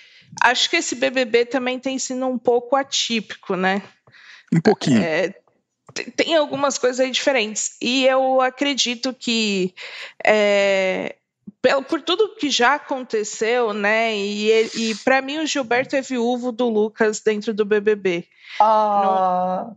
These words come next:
Speaker 1: Não, não é como se fosse só uma pessoa que desfez o casal e ficou, não. O,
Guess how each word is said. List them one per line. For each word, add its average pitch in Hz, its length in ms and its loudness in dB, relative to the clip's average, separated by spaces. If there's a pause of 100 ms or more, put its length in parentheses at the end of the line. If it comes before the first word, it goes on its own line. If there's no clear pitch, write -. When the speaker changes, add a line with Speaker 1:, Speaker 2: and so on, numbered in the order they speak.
(120)
Speaker 1:
Não, 247 220 0
não 262 60 4
é 269 140 4
como 247 480 -2
se 240 400 -2
fosse 226 420 0
só 233 280 2
uma 226 160 -2
pessoa 220 360 -2
que 214 160 -6
desfez 214 440 -2
o 214 60 -4
casal 220 420 0
e 226 80 -4
ficou, 185 360 -4
não. 190 280 -2
O, 202 400 -2